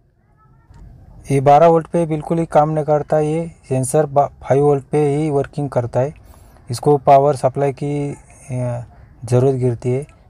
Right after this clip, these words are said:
अभी इस vehicle के लिए इसको मेरे पास available नहीं है, तो मैं इसको on table आपको इसका testing करवा रहा हूँ। ये इसमें red color का मैंने wire प-, ये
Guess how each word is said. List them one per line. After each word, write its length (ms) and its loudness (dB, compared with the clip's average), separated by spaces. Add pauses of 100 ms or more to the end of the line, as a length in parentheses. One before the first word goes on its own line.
अभी 540 -2
इस 160 -8
vehicle 800 -2
के 180 -4
लिए 400 0
इसको 380 -4 (640)
मेरे 160 0
पास 260 0
available 380 0
नहीं 220 -4
है, 120 -8 (280)
तो 80 -2
मैं 240 2
इसको 360 -2 (440)
on 140 -2
table 320 0
आपको 340 0
इसका 280 0
testing 460 -4
करवा 300 -2
रहा 120 -4
हूँ। 100 -8 (600)
ये 280 -2 (560)
इसमें 540 0 (480)
red 220 0
color 300 0
का 380 0
मैंने 260 -2
wire 300 2 (100)
प-, 80 -6 (120)
ये 300 -2